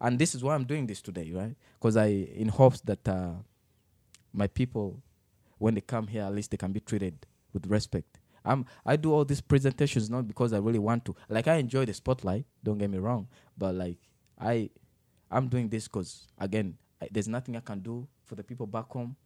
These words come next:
as of now, but I feel like if I can spread out the message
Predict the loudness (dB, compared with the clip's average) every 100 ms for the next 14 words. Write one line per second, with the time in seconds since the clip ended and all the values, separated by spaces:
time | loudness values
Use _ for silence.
0 | -8 -4 -4 -2 -2 -2 -4 -10 _ -20
1 | _ -6 -2 -2 -2 -2 -4 -2 -6 -4
2 | -2 0 0 -2 -10 -14 -6 -4 -4 -6
3 | -10 -10